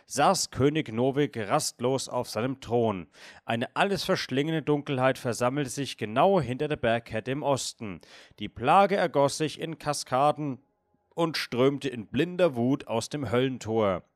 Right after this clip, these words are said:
Unter ihnen war ein monströser Titan, der Dreadnought, ein Monster, dessen Statur und Bedrohlichkeit selbst die mächtigsten der,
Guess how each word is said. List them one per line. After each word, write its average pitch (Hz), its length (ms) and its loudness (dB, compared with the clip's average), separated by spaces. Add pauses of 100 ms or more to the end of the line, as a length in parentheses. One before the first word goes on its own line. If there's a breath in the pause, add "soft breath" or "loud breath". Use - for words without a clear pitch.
(280)
Unter 196 380 2
ihnen 151 380 -4
war 120 160 4
ein 110 100 -6
monströser 127 800 0
Titan, 135 640 0 (300 loud breath)
der 143 120 4
Dreadnought, 123 760 2 (280 loud breath)
ein 110 240 0
Monster, 160 540 2
dessen 139 280 -2
Statur 143 640 0
und 151 140 -6
Bedrohlichkeit 131 800 -2
selbst 120 340 -4
die 113 80 -6
mächtigsten 147 840 -6
der, 127 200 -2